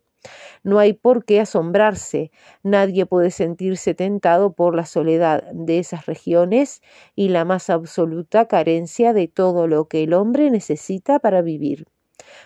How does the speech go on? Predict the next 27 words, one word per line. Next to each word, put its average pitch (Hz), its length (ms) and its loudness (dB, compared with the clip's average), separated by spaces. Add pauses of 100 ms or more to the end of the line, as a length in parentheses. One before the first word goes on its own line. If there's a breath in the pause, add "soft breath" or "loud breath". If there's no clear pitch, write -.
Por 180 180 2
cierto 180 500 0
que 175 140 -4
tales 180 400 0
dificultades 170 960 -2
alcanzan 170 600 -2
también 220 560 2
al 160 160 -6
maestro. 156 640 -6 (500 soft breath)
Tampoco 165 500 0
resulta 185 600 -2
muy 170 220 -2
atractiva 160 680 -2
la 143 140 -2
tarea 160 420 0
de 160 140 2
domesticar 160 800 -2
y 175 160 -4
enseñar 165 600 -2
a 240 60 6
un 202 140 0
grupo 175 320 0
de 156 120 0
chiquillos - 640 -4
casi 185 540 -4
absolutamente 170 1120 -2
salvajes". 160 920 -6